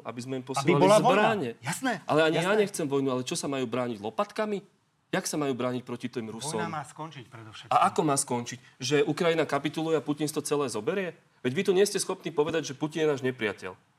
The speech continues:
Speaker 1: To je úplne šialené, pán Kaliňák. Mne je ľúto, ak vaša rodina je v ohrození. Myslím to naozaj úprimne.
Speaker 2: Áno, ja som musel
Speaker 1: Ale
Speaker 2: povedať,
Speaker 1: jak sa
Speaker 2: áno.
Speaker 1: majú brániť lopatkami?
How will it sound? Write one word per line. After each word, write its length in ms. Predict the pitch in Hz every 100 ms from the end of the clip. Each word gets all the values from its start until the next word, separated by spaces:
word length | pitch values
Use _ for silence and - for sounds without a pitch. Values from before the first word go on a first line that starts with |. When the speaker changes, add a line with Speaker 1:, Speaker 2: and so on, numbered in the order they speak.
| _ _ _
Speaker 1:
To 80 |
je 100 | 151
úplne 240 | 175 196 190
šialené, 460 | 175 202 208 135
pán 160 | - 113
Kaliňák. 640 | 113 107 104 101 151 -
Mne 80 | 139
je 80 | 151
ľúto, 240 | 180 226
ak 100 | 180
vaša 300 | 156 156 160
rodina 240 | 151 156 160
je 80 | 143
v 80 |
ohrození. 240 | 156 151 131
Myslím 220 | 131 156
to 80 | 156
naozaj 320 | 175 185 170
úprimne. 320 | 156 156 170
Speaker 2:
Áno, 80 | 165
ja 80 | 135
som 100 | 160
musel 140 | 147 -
Speaker 1:
Ale 140 | 156
Speaker 2:
povedať, 80 | 165
Speaker 1:
jak 120 | 208
sa 100 | -
Speaker 2:
áno. 80 | 208
Speaker 1:
majú 160 | 185 170
brániť 360 | 131 139 131 127
lopatkami? 580 | 127 135 226 - 233 214